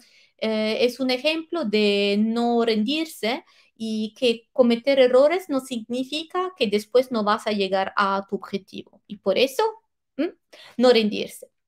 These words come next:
Y también, ¿por qué he escrito, "Entonces no cocino, no voy al trabajo"? Porque cuando, ah, cuando habéis empezado, cuando hemos empezado a cocinar,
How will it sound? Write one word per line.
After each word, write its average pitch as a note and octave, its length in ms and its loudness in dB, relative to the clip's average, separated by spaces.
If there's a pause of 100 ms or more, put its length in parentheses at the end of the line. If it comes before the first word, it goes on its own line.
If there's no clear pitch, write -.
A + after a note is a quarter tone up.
(540)
Y G#3 400 4
también, B3 300 2
¿por G#3+ 160 0
qué D#4+ 120 -2
he - 20 2
escrito, B3 400 -4
"Entonces G#3+ 340 -2
no G3 140 0
cocino, G#3 340 -2
no G3 80 2
voy G3 100 4
al G3 120 0
trabajo"? G3 440 -4 (480)
Porque A#3 520 2
cuando, F4+ 500 0
ah, A3 240 0
cuando C4+ 200 0
habéis D4+ 260 -2
empezado, A#3 640 0
cuando B3 240 4
hemos C#4+ 320 4
empezado G#3 640 0
a - 140 -2
cocinar, A#3 640 -2